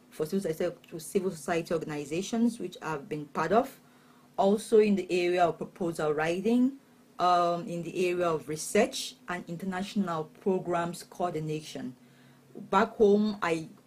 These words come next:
organized workshops and programs within local communities, but with this, my experience, I've been able to see how to conduct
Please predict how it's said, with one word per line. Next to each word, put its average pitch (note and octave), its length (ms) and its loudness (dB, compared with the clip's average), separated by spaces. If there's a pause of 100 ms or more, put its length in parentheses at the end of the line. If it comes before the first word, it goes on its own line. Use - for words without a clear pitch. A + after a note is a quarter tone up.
(120)
organized E3+ 840 -2 (540)
workshops C4 640 -2
and E3 260 -8
programs G3 680 2 (260)
within F3+ 400 -2
local G3+ 300 6
communities, G#3 680 0 (300)
but E3+ 160 2
with F#3 220 -6
this, A3+ 280 2
my F#3 300 0
experience, F#3 960 -2 (220)
I've F3+ 140 -4
been F#3 140 -4
able F#3+ 260 2
to G3 140 -8
see G3+ 400 2
how F3 540 0 (180)
to F3+ 160 -6 (400)
conduct E3+ 640 -2